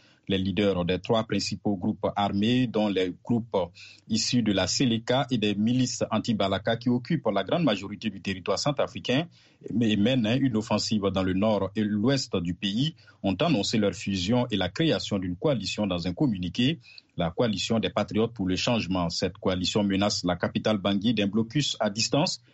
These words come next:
et appelle ses membres à fraterniser avec les soldats des forces régulières qui désirent les rejoindre,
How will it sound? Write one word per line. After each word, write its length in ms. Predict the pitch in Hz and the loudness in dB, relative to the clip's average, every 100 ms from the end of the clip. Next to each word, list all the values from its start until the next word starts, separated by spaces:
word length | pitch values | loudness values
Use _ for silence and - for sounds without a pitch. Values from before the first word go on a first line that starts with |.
| _ - | _ 0
et 100 | 104 | 0
appelle 260 | 101 139 | 2 -2
ses 180 | 131 101 | 0 -2
membres 440 | 101 127 147 135 - | 0 2 0 -2 -4
à 80 | 90 | -4
fraterniser 840 | - 175 139 92 90 87 127 170 - _ _ _ _ _ _ _ 127 | -2 -2 0 -2 -2 0 0 0 -6 _ _ _ _ _ _ _ -4
avec 260 | 107 123 | -2 0
les 140 | 117 95 | 0 0
soldats 340 | 113 110 117 | 0 0 2
des 120 | 110 | 0
forces 280 | - 101 90 | 0 -2 -2
régulières 560 | 90 127 131 90 101 123 | 0 0 0 -2 0 0
qui 100 | 87 | -2
désirent 540 | 82 110 - 117 95 | 0 0 2 0 2
les 160 | 87 87 | 2 2
rejoindre, 520 | 95 113 120 135 | 2 2 2 2